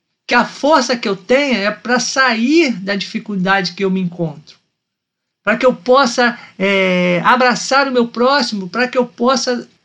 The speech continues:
ter sempre uma palavra de conforto, para que eu sempre leve conforto a alguém.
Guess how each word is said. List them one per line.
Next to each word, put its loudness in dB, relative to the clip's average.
ter 4
sempre 0
uma 2
palavra 2
de -10
conforto, -4
para -2
que -6
eu -2
sempre -2
leve 0
conforto -4
a 0
alguém. -2